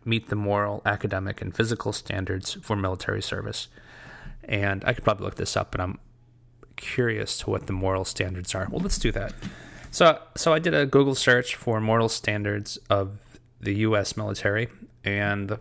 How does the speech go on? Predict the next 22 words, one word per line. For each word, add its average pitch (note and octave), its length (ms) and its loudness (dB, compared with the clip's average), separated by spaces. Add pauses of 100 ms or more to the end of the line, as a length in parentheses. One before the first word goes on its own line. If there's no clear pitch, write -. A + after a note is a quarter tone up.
the G#2+ 120 -12
first - 260 2
link G#2 140 2
I G2+ 60 0
got G2 260 6
was F#2 240 0
the G2 220 0
Army G2+ 280 4
values. G#2+ 520 0 (800)
And G#2+ 300 4
they B2 80 8
actually, C3 420 6
they G#2+ 160 0
have G#2+ 200 4
a G2+ 60 4
whole A2 520 4 (580)
section - 480 0
on G2 120 2
their G2 120 0
site F#2+ 340 2
which - 160 0
has G2 420 -2